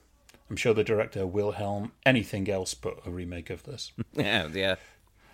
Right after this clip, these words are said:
Speaker 1: And there's an infamous part here. Obviously, uh, M. Bison is, like, challenging these, uh, American G I or U N forces to fight. And the neck snap right there was cut out of the English version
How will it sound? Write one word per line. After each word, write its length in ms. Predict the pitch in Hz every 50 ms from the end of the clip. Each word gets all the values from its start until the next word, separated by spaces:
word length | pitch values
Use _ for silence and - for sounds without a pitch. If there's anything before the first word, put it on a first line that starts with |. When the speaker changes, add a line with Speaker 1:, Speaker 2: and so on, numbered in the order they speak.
| - _ -
Speaker 1:
And 260 | 143 147 151 - - -
there's 320 | - 139 156 180 185 151 185
an 100 | 170 170
infamous 340 | 165 170 - 156 156 147 143
part 340 | - - 151 151 147 127 -
here. 280 | - 151 151 143 127
Obviously, 720 | 117 110 117 123 113 - - - 127 120 113 110 104 101
uh, 60 | 92 92 98 101
M. 200 | 117 113 110 107
Bison 560 | 92 104 104 107 107 - - - 117 101 98 98
is, 340 | 92 92 92 90 - - -
like, 220 | 98 92 98 -
challenging 600 | - - - 110 117 110 98 90 107 95 92 90
these, 440 | 90 98 92 87 87 85 - - -
uh, 240 | 127 90 87 - -
American 540 | - 92 92 101 101 95 - - 95 90 85
G 240 | 80 - 95 90 90
I 200 | 87 87 87 82
or 80 | 82
U 240 | 82 85 101 98 95 90
N 100 | 90 87
forces 400 | - - 101 92 90 - - 92
to 100 | - -
fight. 280 | - - - 104 104 - - - - - -
And 160 | - 101 92
the 80 | 95 95
neck 240 | 107 143 - -
snap 340 | - - 151 165 170 - - 147
right 260 | 131 131 143 143 143
there 320 | 135 147 165 175 156 143 -
was 160 | 107 90 -
cut 300 | - - - 135 131 131
out 220 | 131 131 131 - -
of 120 | 92 -
the 140 | - 98 98 -
English 460 | - 110 117 117 123 113 101 - - -
version 580 | 101 98 107 101 - - 98 90 92 101 -